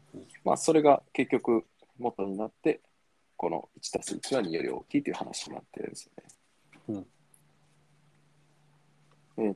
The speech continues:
Speaker 2: と、まあ、こ-、ここにもまた例で書いてますけれども、えー、研究の話で、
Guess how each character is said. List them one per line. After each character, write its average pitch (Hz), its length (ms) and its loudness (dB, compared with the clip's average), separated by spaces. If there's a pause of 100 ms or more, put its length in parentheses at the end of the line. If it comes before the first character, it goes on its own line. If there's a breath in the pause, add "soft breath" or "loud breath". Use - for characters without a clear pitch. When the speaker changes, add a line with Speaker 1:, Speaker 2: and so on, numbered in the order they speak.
(100)
Speaker 2:
と、 95 640 -4
ま 139 100 8
あ、 - 60 6
こ-、 - 120 -18
こ - 60 -16 (200)
こ 131 120 4
に 107 80 4
も 95 100 2
ま 95 120 0
た 80 200 -6 (100)
例 104 140 6
で 98 140 4
書 101 80 0
い 95 60 -4
て 92 100 -8
ま 95 100 -8
す - 120 -12
け - 80 -8
れ - 80 -8
ど 92 100 -4
も、 - 360 -4
え 98 120 -2
ー、 92 60 -4
研 101 180 0
究 90 180 -2
の 92 60 -8
話 - 420 -10
で、 - 180 -10